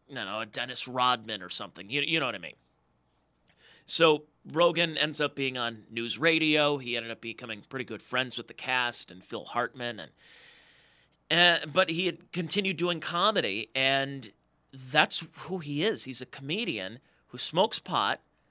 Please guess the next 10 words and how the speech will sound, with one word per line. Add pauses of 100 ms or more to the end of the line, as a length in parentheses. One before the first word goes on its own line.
(260)
likes
mixed
martial
arts, (520)
and
likes (300)
having (520)
interesting,
thought-provoking
conversations.